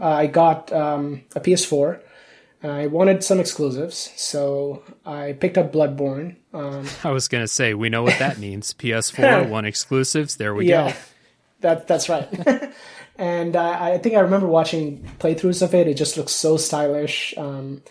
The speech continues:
Speaker 1: and I knew it was probably gonna be hard again, but I just, you know, I wanted something to play. Um,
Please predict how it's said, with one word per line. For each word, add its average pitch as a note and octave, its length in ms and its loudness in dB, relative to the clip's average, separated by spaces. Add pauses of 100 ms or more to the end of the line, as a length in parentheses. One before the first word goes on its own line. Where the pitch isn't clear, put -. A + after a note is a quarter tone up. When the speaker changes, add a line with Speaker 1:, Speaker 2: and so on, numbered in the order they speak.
(280)
Speaker 1:
and C#3+ 100 -4
I C#3+ 60 -2
knew D#3+ 300 4
it G3+ 40 6
was G#3 140 4
probably G#3 300 6
gonna G3+ 180 4
be G3 120 4
hard F3+ 240 4
again, F3 340 2
but D3+ 120 2
I D3 80 0
just, C#3+ 300 -4
you D3 60 0
know, B2+ 100 -4
I C3 80 -6
wanted D3+ 380 -2
something C#3+ 340 -4
to C#3 80 -6
play. C3+ 500 -6 (100)
Um, C#3 400 -12